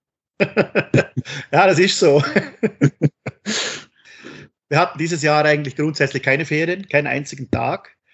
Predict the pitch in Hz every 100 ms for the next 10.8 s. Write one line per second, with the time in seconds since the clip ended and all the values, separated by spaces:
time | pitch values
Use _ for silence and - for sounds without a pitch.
0 | _ _ _ - 147 139 - 139 143 127
1 | 123 123 180 185 143 135 127 123 123 123
2 | 120 120 127 139 127 - - - - _
3 | 123 127 120 - 117 139 143 135 131 123
4 | 127 123 127 120 101 - _ _ _ _
5 | _ _ - 135 135 139 139 131 131 131
6 | 156 135 123 135 131 147 139 139 123 120
7 | 123 120 120 123 123 120 - 120 135 139
8 | 135 131 131 - 123 123 117 117 135 139
9 | 143 - 139 135 147 131 127 143 - _
10 | - - 131 123 135 131 127